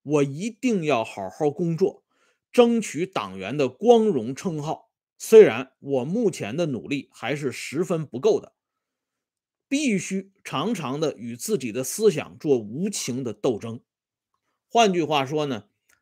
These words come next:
他早年听到的最愉快的那句话啊，“宁使他人负我，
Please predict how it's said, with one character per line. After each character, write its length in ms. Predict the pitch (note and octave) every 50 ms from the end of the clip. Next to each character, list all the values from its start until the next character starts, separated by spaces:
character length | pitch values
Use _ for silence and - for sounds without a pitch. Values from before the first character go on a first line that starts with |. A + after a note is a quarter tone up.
| _ _ _
他 200 | - - G3+ G#3
早 400 | G3+ - - D3+ G#2+ F2 - G2
年 360 | F#2+ F#2 F2+ G#2 C3+ D3 - _
听 220 | - - F#3+ E3 E3
到 180 | E3+ D#3+ D3
的 180 | C3 A2+ G#2+ A2+
最 240 | - - G#3+ G3+ D3+
愉 220 | B2 G#2+ G#2 C#3+
快 320 | F#3 - - G#3 F#3+ C#3 A2+
的 80 | G#2+
那 160 | G2+ G#2+ G#2+
句 140 | G2 G2 G#2
话 300 | A#2 A2+ C#3 A#2+ G#2 - _ _ _ _ _ _ _ _
啊 300 | - G2 G2 F#2+ F#2+ - _ _ _ _ _ _ _ _ _
，“宁 340 | - C#3+ D3+ E3 G3 B3 C4+
使 300 | - - - B2+ A#2 B2+
他 240 | - - G#3 G3 G3
人 200 | E3+ C3+ C3 E3
负 360 | - - G3 D3+ G#2 - -
我， 260 | - - F#2+ - _